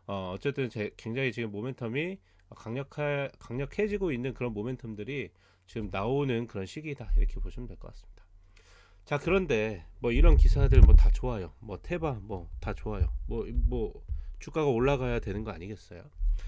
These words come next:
그래서 좀 말씀을 드리는데, 아, 주가가 뭐 빨리빨리 안 올라가면은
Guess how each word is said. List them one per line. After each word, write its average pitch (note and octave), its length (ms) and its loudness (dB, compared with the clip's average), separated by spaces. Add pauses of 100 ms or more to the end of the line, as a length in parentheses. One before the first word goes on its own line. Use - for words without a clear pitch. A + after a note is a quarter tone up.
(200)
그래서 A2+ 720 -2
좀 B2+ 140 -8
말씀을 G#2+ 360 -6
드리는데, G2+ 720 -8 (480)
아, G2+ 140 -8
주가가 F3 560 -2
뭐 A2+ 120 -4
빨리빨리 F#3+ 460 -6
안 A2 140 -4
올라가면은 G2+ 760 -8